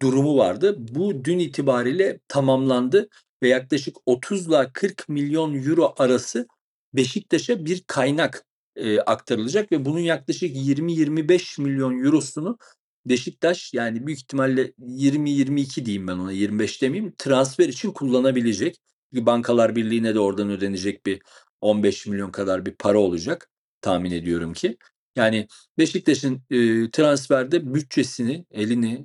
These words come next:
rahatlatacak, kolaylayacak, eee, işte, uefa borçsuzluk kağıdını alabileceği, eee, Bankalar Birliği'ne olan ödemesini yapabileceği iyi bir gelir kalemi,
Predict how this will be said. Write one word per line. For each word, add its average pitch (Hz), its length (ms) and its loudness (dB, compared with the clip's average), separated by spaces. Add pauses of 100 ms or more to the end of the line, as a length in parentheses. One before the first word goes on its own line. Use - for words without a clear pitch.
rahatlatacak, 110 640 -2
kolaylayacak, 107 760 -2 (360)
eee, 90 720 -6 (420)
işte, - 180 -6
uefa 101 480 4
borçsuzluk 101 560 -2
kağıdını 104 640 -4 (380)
alabileceği, 101 1000 2 (480)
eee, 92 280 -2
Bankalar 104 520 2
Birliği'ne 101 300 2
olan 101 320 0
ödemesini 107 520 0
yapabileceği 101 640 -2
iyi 147 260 0
bir 175 160 0 (460)
gelir 143 380 2
kalemi, 98 500 0